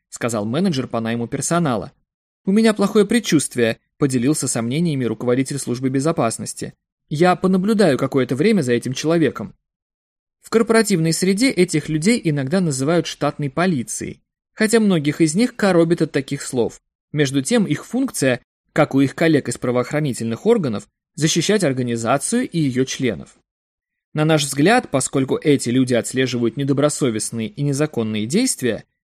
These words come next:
такие как ложь, мошенничество, травля, воровство, они способны на раннем этапе раскрывать манипуляции психопатов.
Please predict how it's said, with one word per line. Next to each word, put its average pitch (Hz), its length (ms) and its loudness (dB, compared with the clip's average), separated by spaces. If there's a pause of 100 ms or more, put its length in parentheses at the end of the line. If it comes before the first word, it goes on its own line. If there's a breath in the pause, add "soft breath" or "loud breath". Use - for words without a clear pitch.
такие 123 340 0
как - 240 -4
ложь, 185 340 2
мошенничество, 147 880 -2
травля, 143 480 0
воровство, 131 720 -2 (380 soft breath)
они 208 220 2
способны 196 500 0
на 175 160 0
раннем 123 380 0
этапе 190 300 -2
раскрывать 135 480 -4
манипуляции 131 640 -4
психопатов. - 600 -6